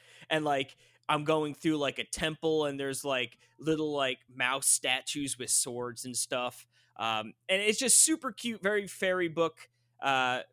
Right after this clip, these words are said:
f-, fairy tale book-esque. Um, you know, you're sort of going through the woods and temples and this and that.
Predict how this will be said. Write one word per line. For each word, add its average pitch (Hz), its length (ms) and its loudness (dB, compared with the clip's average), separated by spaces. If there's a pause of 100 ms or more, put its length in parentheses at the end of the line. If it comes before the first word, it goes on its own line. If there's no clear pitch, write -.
(240)
f-, - 200 -20 (140)
fairy 165 280 0
tale 156 300 0
book-esque. 143 720 -2 (420)
Um, 123 440 0
you 135 120 -2
know, 127 100 -2
you're 127 180 -2
sort 135 240 -2
of 123 80 -6
going 131 300 -4
through 139 160 -8
the 123 100 -8
woods 123 420 -6
and 117 320 -10
temples 127 540 -6
and 120 120 -10
this 123 180 -4
and 117 140 -10
that. 120 260 -4